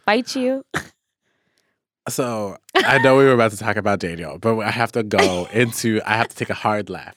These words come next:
Speaker 2: hard left.
Speaker 1: Okay, we'll see
Speaker 2: And
Speaker 1: if
Speaker 2: talk
Speaker 1: it,
Speaker 2: about,
Speaker 1: we'll see if I allow it.
Speaker 2: talk about our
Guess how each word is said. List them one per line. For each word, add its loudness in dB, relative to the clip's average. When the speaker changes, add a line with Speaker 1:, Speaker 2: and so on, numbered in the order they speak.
Speaker 2:
hard -6
left. -2
Speaker 1:
Okay, 0
we'll 2
see 0
Speaker 2:
And 4
Speaker 1:
if -2
Speaker 2:
talk 2
Speaker 1:
it, 2
Speaker 2:
about, 4
Speaker 1:
we'll 2
see 0
if 0
I 2
allow 2
it. -2
Speaker 2:
talk -4
about -2
our -6